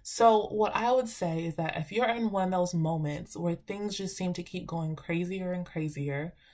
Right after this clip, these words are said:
during your lunch break, find or establish a lunch break and work out.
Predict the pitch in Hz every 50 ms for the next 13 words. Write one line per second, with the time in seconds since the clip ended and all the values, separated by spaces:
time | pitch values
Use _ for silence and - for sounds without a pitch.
0 | _ _ - - - _ _ _ _ _ _ _ - 220 247 277 320 339 339 320
1 | 294 262 202 175 165 143 156 175 - - - - 131 120 - 160 - - - -
2 | - - 214 226 247 - - - 202 214 240 208 196 - 170 165 - - - 165
3 | 175 226 233 185 170 - 156 147 147 147 151 147 - - - 147 151 151 151 -
4 | - _ _ - _ _ _ - - 220 202 196 190 180 175 175 170 - 151 151
5 | 151 - - - -